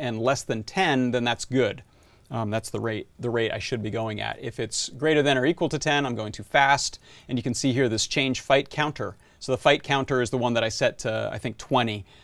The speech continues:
uh, is the limit. So when we get to twenty is when, when we fail to get the fish. Uh, same with going less than five, uh,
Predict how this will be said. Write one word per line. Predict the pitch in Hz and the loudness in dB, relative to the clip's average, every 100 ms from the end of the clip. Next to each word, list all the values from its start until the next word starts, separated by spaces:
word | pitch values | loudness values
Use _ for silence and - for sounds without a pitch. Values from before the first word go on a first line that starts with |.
| - | -16
uh, | 127 113 104 | -6 -4 -4
is | - 107 | -6 -4
the | 113 | -2
limit. | 113 110 101 | 0 -2 -4
So | - | -6
when | 113 | -6
we | 110 | -4
get | 110 123 | 0 -2
to | - | -4
twenty | 110 - 120 113 107 | -12 -4 -2 -4 -8
is | 98 117 - | -10 -10 -8
when, | 107 104 - | -8 -8 -12
when | 110 | -12
we | 104 | -10
fail | 104 - 107 110 | -10 -6 -6 -6
to | - | -8
get | 113 104 | -12 -12
the | 110 | -12
fish. | - 110 - - - - - | -12 -12 -14 -20 -20 -20 -8
Uh, | 113 113 | -4 0
same | 180 165 | 2 2
with | 139 | 0
going | - 143 131 | 0 0 4
less | 123 120 | 2 2
than | 143 120 | -2 -4
five, | - 120 113 104 131 - - | -2 0 0 -2 -8 -14 -16
uh, | 110 113 113 | -12 -12 -12